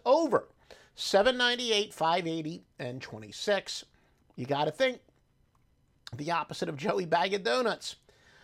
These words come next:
And that's why, it, it, again, they, you know, we've seen this so often. A lot of counterintuitive thinking is the wa-, that's why I've been in the industry full-time since nineteen eighty-eight. Our number two simulation model, which does ten thousand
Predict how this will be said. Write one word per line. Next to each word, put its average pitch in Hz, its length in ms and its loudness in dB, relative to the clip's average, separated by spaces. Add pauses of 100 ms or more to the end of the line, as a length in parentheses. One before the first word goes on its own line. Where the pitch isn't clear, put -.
(680)
And 139 480 -2
that's 127 240 -4
why, 175 220 8
it, 156 260 -2 (180)
it, 135 300 -8
again, 135 360 -4
they, 127 80 -6
you 127 340 -10
know, 135 60 -2
we've 131 200 -4
seen 151 220 -2
this - 300 -2 (400)
so 156 260 4
often. 151 300 4
A 123 40 -6
lot 147 220 4
of 151 100 -2
counterintuitive 170 920 -2 (420)
thinking 156 560 2 (160)
is 143 160 -8
the 139 100 -2
wa-, 139 160 -2
that's 135 220 -8
why 160 140 6
I've 175 80 2
been 185 120 0
in 180 120 -2
the 175 120 -2
industry 147 540 -2 (400)
full-time 143 640 0 (380)
since - 280 -14
nineteen 117 400 -12
eighty-eight. 110 440 -10 (120)
Our 151 120 2
number 202 300 2
two 269 600 -2 (180)
simulation 190 720 -2
model, 202 280 2
which 170 180 -4
does 160 260 4
ten 185 280 -4
thousand 170 640 0